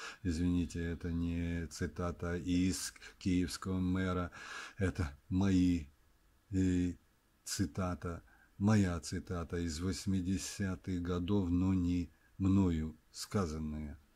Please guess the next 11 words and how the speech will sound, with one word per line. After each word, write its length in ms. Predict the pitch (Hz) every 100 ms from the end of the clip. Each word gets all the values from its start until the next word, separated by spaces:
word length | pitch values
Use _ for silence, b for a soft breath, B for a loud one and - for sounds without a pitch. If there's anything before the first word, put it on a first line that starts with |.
| b b
И 100 | -
так 280 | 104 107 90
далее. 460 | 85 82 78 80 82
Люди, 640 | 101 143 139 98 90 78 98
опомнитесь, 1000 | 120 113 147 151 135 113 95 - 80 -
хватит 600 | - 120 135 117 113 98
бахвальства, 960 | 92 104 - 107 104 90 - - 78 78
хватит 600 | - 92 98 92 95 82
самообольщения 1300 | - 98 98 98 90 95 90 - 117 123 117 110 101
и 20 |
тумана, 1000 | - 92 92 87 101 117 113 113 104